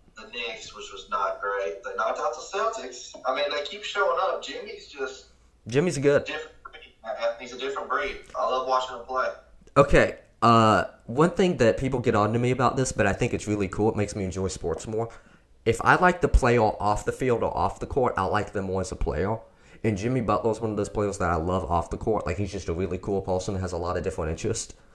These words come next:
Speaker 2: So, I watched, I actually watched a podcast to him the other week, and he was just so cool.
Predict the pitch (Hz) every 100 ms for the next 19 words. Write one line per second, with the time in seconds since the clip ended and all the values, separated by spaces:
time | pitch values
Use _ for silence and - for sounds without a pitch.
0 | - - 110 - - 113 101 - - _
1 | - 117 110 113 - 107 107 - 120 -
2 | 107 95 - 85 98 101 101 87 - 90
3 | 95 87 - - _ 90 - 101 98 95
4 | 90 95 127 131 113 104 - 113 - -
5 | 120 85 87